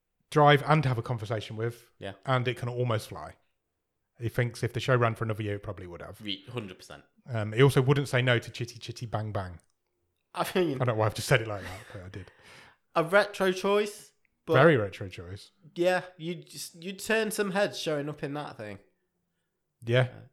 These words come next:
Speaker 2: again, it's the flying car concept.
Speaker 1: Yeah, it is. Uh, Ross came back with why we never had a hor-, horror parody of Chitty Chitty Bang Bang,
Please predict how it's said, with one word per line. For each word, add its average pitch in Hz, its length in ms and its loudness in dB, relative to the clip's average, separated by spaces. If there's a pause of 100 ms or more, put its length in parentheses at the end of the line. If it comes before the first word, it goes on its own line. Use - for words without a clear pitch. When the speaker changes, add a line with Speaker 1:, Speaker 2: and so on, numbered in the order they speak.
Speaker 2:
again, 156 420 -2
it's 123 120 -20
the 156 100 -10
flying 175 320 -2
car 175 240 -2
concept. 120 480 -10
Speaker 1:
Yeah, 131 140 8
it 127 60 6
is. 123 280 2 (760)
Uh, 135 140 -2
Ross 170 160 10
came 165 140 2
back 143 120 4
with 127 220 -2
why 147 180 6
we 160 140 4
never 151 240 4
had 135 160 0
a 127 60 2
hor-, 151 240 4
horror 185 280 10
parody 117 300 4
of 110 100 -4
Chitty 117 220 -4
Chitty 110 220 -8
Bang 110 240 -4
Bang, 95 200 -10